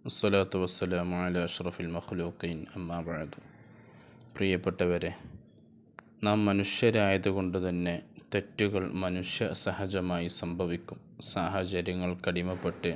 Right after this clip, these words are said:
ആരിൽ നിന്നും തെറ്റ് സംഭവിച്ചേക്കാം. അതിൻ്റെ പേരിൽ അയാളെ നാം അപമാനിക്കാൻ പാടില്ല. ഹജ്ജത്തുൽ വദാഇൽ ഹബീബായ റസൂലുള്ളാഹി സ്വല്ലല്ലാഹു അലൈഹി വസല്ലം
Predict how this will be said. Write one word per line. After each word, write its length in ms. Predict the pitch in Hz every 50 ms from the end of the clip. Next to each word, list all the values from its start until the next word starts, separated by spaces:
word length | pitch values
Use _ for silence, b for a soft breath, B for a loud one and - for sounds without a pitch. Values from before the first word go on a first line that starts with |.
| - -
ആരിൽ 400 | 90 87 87 87 87 95 92 90 87
നിന്നും 320 | 87 87 85 85 82 85 85
തെറ്റ് 320 | - - 90 90 - -
സംഭവിച്ചേക്കാം. 880 | 95 - - 87 85 80 85 85 82 85 - 87 82 - - - - - - - B B B B B B B B B B -
അതിൻ്റെ 380 | 110 107 101 107 110 110 113 104
പേരിൽ 420 | 98 98 95 90 92 90 90 87 - -
അയാളെ 420 | 85 90 90 92 92 95 95 98 98
നാം 260 | 95 92 90 90 92 - -
അപമാനിക്കാൻ 680 | 92 95 98 95 98 98 98 101 98 - - 95 92 92
പാടില്ല. 400 | 92 92 87 85 87 85 85 80 80 - - - - -
ഹജ്ജത്തുൽ 580 | - - 101 92 98 - 95 92 - 90 90 87
വദാഇൽ 500 | 90 85 85 90 90 90 82 85 87 82 - - -
ഹബീബായ 520 | - - 92 90 92 92 92 95 87 87
റസൂലുള്ളാഹി 840 | 87 87 85 - - 98 90 92 90 90 87 87 85 85 90 92 87 - B B B B B B B B
സ്വല്ലല്ലാഹു 680 | - - 113 101 101 110 107 104 101 98 98 95 98
അലൈഹി 180 | 101 95 95 92
വസല്ലം 340 | 90 - - 95 92 92